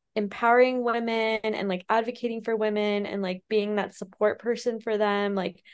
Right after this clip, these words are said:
just even, like, my friends who have had babies, I've just, like, really enjoyed, like, encouraging them and, like, coming alongside them in that way and just being a listening ear to them.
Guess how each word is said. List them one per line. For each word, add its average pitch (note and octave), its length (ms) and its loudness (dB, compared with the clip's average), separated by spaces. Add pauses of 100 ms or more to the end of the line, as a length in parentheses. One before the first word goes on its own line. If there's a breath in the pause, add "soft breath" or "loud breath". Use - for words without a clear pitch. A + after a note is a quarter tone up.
(340 loud breath)
just A#3+ 200 -2
even, A3+ 220 0
like, A3 140 0
my G3 140 2
friends G3 360 -2
who A#3 80 -4
have A3 80 -6
had A3+ 180 0
babies, A3 380 2
I've G3+ 120 2
just, G#3 180 -2
like, G#3 200 -4
really G3 280 2
enjoyed, F#3 580 0
like, F#3 160 0
encouraging A3+ 600 0
them G#3 280 2
and, F#3+ 120 -4
like, - 160 -6
coming G#3 240 -6
alongside G3+ 460 -4
them G3 380 -2 (580 loud breath)
in G#3+ 120 -2
that G#3+ 220 2
way G3+ 400 6
and F#3+ 100 -2
just G3 220 -10
being G3 220 2
a G3+ 60 4
listening F#3+ 600 0
ear F#3+ 180 0
to F#3+ 140 -16
them. F#3+ 580 -2